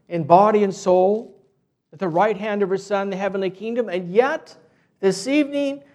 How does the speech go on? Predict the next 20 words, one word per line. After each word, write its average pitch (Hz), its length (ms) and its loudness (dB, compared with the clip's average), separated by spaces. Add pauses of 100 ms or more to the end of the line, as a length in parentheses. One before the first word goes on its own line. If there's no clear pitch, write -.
(140)
her 175 160 6
veil 233 460 6
is 190 160 4
over 202 340 4
us, - 440 -8 (1200)
because 202 560 4
we 233 100 4
come 254 320 2
here 233 220 8
to 233 300 0
honor 220 340 4
her, 262 360 -2 (2000)
to 220 160 -4
give 226 240 2
her 247 360 6
our 269 340 6
love, 120 380 -2 (1160)
as 156 200 0
we 247 160 4
would 208 520 6